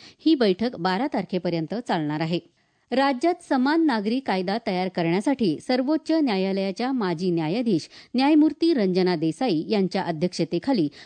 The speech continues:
सात जणांची समिती स्थापन केल्याची माहिती मुख्यमंत्री देवेंद्र फडणवीस यांनी आज विधानसभेत दिली. या समितीनं सहा महिन्यात अहवाल द्यावा आणि नागपूर इथं होणाऱ्या हिवाळी अधिवेशनात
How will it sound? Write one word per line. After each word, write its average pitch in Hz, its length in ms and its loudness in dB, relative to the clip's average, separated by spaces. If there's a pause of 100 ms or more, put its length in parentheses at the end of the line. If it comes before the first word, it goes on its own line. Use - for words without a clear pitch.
(140)
सात 269 160 2
जणांची 285 460 2
समिती 208 420 -4
स्थापन 240 460 -2
केल्याची 180 340 0
माहिती 175 500 0
मुख्यमंत्री 294 600 2
देवेंद्र 185 420 0
फडणवीस 196 440 0 (240)
यांनी 269 320 6
आज 214 220 -2
विधानसभेत 196 560 0
दिली. 165 240 0 (320)
या 285 200 4
समितीनं 302 500 2
सहा 220 280 0
महिन्यात 214 360 2 (100)
अहवाल 180 360 0
द्यावा 180 340 -2 (260)
आणि 233 180 4
नागपूर 240 420 2
इथं 302 180 2
होणाऱ्या 233 440 0
हिवाळी 208 400 -2
अधिवेशनात 175 640 0